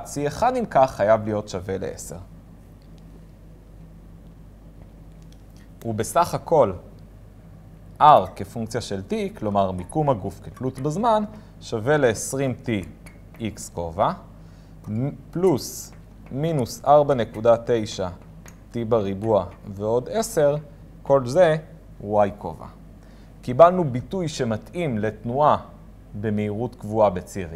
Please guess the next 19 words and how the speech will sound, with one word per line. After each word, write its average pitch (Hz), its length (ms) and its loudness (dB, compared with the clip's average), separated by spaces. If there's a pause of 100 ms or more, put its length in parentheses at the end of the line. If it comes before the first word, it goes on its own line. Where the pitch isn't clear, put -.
(160)
X, - 40 -16 (160)
כלומר 101 240 -2
בכל 98 300 -4
שנייה 117 340 -4
ושנייה 110 360 -4
הגוף 101 300 -8
מתקדם 107 500 -4 (360)
עשרים 123 420 -4
מטר 95 260 -4
לשנייה, 87 540 -8 (540)
וביטוי 190 520 -2
שמתאים 160 560 -6
לתאוצה, 165 720 0
תאוצה 135 360 0
שלילית, 254 580 -4 (280)
בציר 170 380 -2 (100)
Y. 160 260 6 (340)
הגוף 135 360 -6
מתקדם 208 640 2